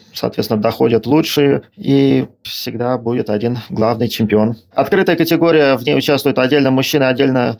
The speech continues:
женщины. Также планируем, э, юниоров до шестнадцати лет, э, мальчики, девочки. В прошлый раз мы делали категорию Грандмастерс, э, мужчины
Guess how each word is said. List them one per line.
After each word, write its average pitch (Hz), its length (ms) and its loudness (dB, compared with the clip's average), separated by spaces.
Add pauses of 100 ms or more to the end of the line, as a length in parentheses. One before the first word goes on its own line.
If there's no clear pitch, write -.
женщины. 143 760 0 (220)
Также 143 300 0
планируем, 127 640 2
э, 117 260 2
юниоров 131 680 0
до 117 200 0
шестнадцати - 520 -4
лет, 131 320 0
э, 117 280 2
мальчики, 120 420 -2
девочки. 117 720 0
В - 20 -20
прошлый 143 320 0
раз - 200 0
мы 123 100 0
делали 120 300 0
категорию 123 500 0
Грандмастерс, 123 840 -2
э, 117 300 -2 (380)
мужчины 117 720 -2